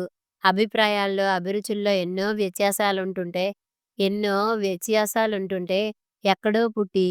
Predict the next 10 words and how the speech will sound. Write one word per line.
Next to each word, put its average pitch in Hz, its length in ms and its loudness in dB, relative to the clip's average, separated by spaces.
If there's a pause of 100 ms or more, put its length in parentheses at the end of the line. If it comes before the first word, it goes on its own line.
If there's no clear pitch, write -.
ఎక్కడో 202 440 -2
పెరిగి, 196 400 0
కొద్ది 196 300 0
రోజుల 196 320 0
పరిచయానికే 214 760 0
అభిరుచులు, 196 640 0 (140)
అనుబంధాలు 220 600 0
పెనవేసుకుని 202 680 -2
పోతాయనుకుంటున్నారు. 185 1120 -2 (540)
నెవ్వర్. 190 460 0